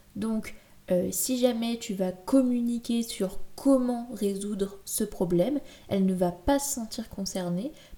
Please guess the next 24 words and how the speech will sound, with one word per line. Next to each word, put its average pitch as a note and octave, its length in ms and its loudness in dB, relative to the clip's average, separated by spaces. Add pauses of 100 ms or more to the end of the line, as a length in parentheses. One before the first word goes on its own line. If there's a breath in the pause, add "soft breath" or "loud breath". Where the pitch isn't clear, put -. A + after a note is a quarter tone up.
parce A#3 180 -6
qu'elle C4 220 2
n'a G3+ 100 0
même B3+ 380 0
pas B3+ 220 -2
conscience A3+ 540 -6
qu'elle G3+ 220 -6
a G3 40 -2
un F#3+ 80 -2
problème. - 360 -6 (800 loud breath)
Euh, F3 220 2
je F3+ 680 -2
vais F3+ 160 2
prendre C4 260 2
un G#3+ 100 0
exemple G#3 280 -2
que G#3 120 -2
je F3+ 100 -2
donne F3+ 260 0
beaucoup G#3+ 420 -2
lors G3+ 160 0
de F3+ 100 -4
mes F3 160 -2
coachings. A#3+ 560 -4